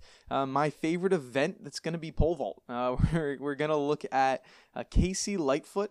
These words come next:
uh, who is of Baylor. He's a junior. He just jumped five ninety-four,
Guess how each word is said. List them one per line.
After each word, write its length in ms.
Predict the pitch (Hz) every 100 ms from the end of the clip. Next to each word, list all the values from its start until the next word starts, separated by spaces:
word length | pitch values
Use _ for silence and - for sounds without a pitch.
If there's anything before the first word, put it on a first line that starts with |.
| _
uh, 260 | 120 120 117
who 220 | 139 135
is 180 | 131 117
of 340 | 131 117 113
Baylor. 420 | 123 131 151 160
He's 180 | 151 127
a 60 | 117
junior. 600 | 113 120 139 156 170 180
He 140 | 139
just 260 | 135 151 -
jumped 240 | 147 135
five 480 | - - 131 151 151
ninety-four, 920 | 151 147 151 127 - - 131 151 208